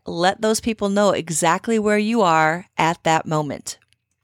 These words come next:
Getting gas is one of the most dangerous times when you have to get out of your vehicle on a journey.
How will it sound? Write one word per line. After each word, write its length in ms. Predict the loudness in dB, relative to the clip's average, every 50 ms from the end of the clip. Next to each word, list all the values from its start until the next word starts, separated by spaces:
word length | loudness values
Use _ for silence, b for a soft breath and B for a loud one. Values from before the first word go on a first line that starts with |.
| _ _ _ _ _ _ _ _ _ _ _ -4
Getting 320 | 0 0 2 2 2 0
gas 580 | 0 2 2 2 4 2 2 0 -2 -4 -4 -4
is 200 | -4 -4 -4 -4
one 160 | -4 -4 -2
of 340 | -4 -4 -6 -10 -16 -12 -10
the 80 | -6
most 320 | -4 -2 -2 -2 -2 -2 0
dangerous 520 | 0 0 0 0 -2 -2 0 0 0 -2
times 640 | -2 0 2 2 2 2 0 0 -2 -4 -4 -6 -6 -6
when 220 | -6 -4 -4 -2
you 100 | 0 0
have 200 | 2 0 0 0
to 100 | -2 -4
get 140 | -2 2 2
out 120 | 2 2
of 120 | 2 0 -2
your 80 | -2
vehicle 640 | 0 2 2 2 2 2 2 2 2 2 2 0 -4 -4
on 160 | -4 -4 -2
a 80 | -2 -2
journey. 460 | -2 0 0 0 0 -2 -4 -6